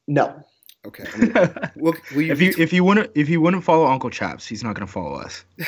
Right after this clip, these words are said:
Speaker 3: Come on.
Speaker 1: True. I actually, uh, I, I don't follow a lot of people. I mean, I, there's, I s-, the number says I follow a lot of people,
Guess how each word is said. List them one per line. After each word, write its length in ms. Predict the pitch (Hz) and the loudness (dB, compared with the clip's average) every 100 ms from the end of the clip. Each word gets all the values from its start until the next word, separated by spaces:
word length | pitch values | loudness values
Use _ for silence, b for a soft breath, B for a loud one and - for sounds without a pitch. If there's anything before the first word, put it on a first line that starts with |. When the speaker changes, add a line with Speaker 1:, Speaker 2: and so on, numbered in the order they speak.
| - | -8
Speaker 3:
Come 160 | - 85 | -6 -6
on. 140 | - _ _ _ _ | -6 _ _ _ _
Speaker 1:
True. 280 | 147 123 B B | 2 2 B B
I 80 | 143 185 | 2 4
actually, 580 | 196 180 165 147 139 - | 2 4 4 4 0 -2
uh, 260 | 127 123 110 | 0 0 0
I, 220 | 127 131 - | 0 0 -2
I 140 | 131 127 107 113 | 0 0 -4 2
don't 300 | 151 170 165 | 4 4 4
follow 260 | 147 147 | 4 4
a 40 | 127 | 4
lot 160 | 131 | 2
of 80 | 127 | -2
people. 440 | 131 127 147 151 _ _ _ - | -6 -8 -8 -8 _ _ _ -8
I 80 | 123 | -2
mean, 160 | 139 | 2
I, 260 | 123 - - | 2 0 -4
there's, 340 | 110 127 117 - _ _ _ _ _ _ - | -2 -2 -2 -8 _ _ _ _ _ _ -6
I 120 | 113 | -4
s-, 200 | 117 - | -4 -6
the 300 | 80 110 131 | -4 0 4
number 340 | 170 214 196 170 | 6 6 4 6
says 240 | 170 143 | 4 6
I 100 | 131 | 4
follow 300 | 131 123 120 | 6 4 6
a 20 | |
lot 160 | 113 107 | 2 -2
of 80 | - | -6
people, 480 | 117 104 101 - | -10 -6 -6 -6